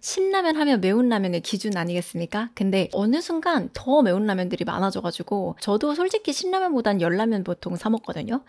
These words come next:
근데 두 배나 더 맵게 나왔다고 하고 이게 불닭보다 더 맵다는 얘기도 있어요. 그래서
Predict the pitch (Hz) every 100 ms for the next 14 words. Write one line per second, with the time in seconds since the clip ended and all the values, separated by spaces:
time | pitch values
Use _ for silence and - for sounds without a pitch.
0 | - - - 233 277 262 - - 247 262
1 | 254 208 170 - 202 170 165 170 175 175
2 | - 269 254 220 240 320 277 240 - 180
3 | - 254 262 185 180 - - 170 175 175
4 | 202 196